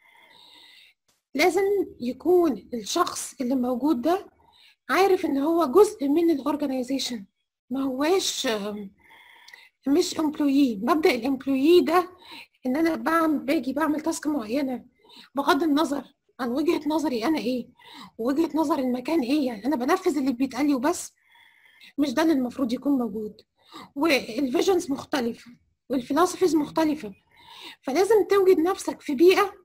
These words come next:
البيئة دي أنت اللي عارف تتعامل معاها. بمعنى في الكونستراكشن في ناس مبدأها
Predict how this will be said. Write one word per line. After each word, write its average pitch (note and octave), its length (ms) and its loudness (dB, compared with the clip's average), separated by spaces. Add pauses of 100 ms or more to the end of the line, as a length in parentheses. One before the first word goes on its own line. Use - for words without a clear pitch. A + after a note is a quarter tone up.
(580)
البيئة D#4 380 6
دي F#4 280 4
أنت F#4+ 200 2
اللي D4 160 0
عارف F4 540 2 (880)
تتعامل E4 500 2
معاها. B3 440 -6 (680)
بمعنى B3+ 540 0 (920)
في - 220 -6
الكونستراكشن D#4 680 -4 (1160)
في G4+ 180 8
ناس G4+ 240 2
مبدأها E4 560 2